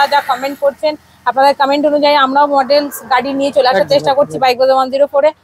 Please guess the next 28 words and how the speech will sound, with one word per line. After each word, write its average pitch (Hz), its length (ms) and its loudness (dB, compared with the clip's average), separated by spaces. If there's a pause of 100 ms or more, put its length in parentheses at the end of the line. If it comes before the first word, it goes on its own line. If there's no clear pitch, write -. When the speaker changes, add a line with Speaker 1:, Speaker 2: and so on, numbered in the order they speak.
(420)
Speaker 1:
তো - 20 4 (100)
next 302 220 0
আমরা 302 180 2
দেখাবো 302 200 2 (100)
একটা 302 140 -2 (100)
কেটিএম 285 280 0 (120)
আরসি, 240 260 -4 (140)
এটা 262 180 0
কি - 60 -12
Speaker 2:
একদম। 160 100 -6
Speaker 1:
price 254 260 0
আর 240 120 -2
detail 208 280 -2
আছে? 196 160 -8 (460)
Speaker 2:
আরসি 226 240 -2
ওয়ান 226 180 2
টোয়েন্টি 240 280 0
ফাইভ 277 120 4 (100)
বিএস 214 260 0
সিক্স 240 200 -8
মডেলের 233 360 2
গাড়ি, 240 140 0 (640)
দু 175 140 -8
হাজার 220 220 4
কুড়ি 214 220 -4
সালের 214 220 2
শেষের 202 280 -2
দিকের 220 220 2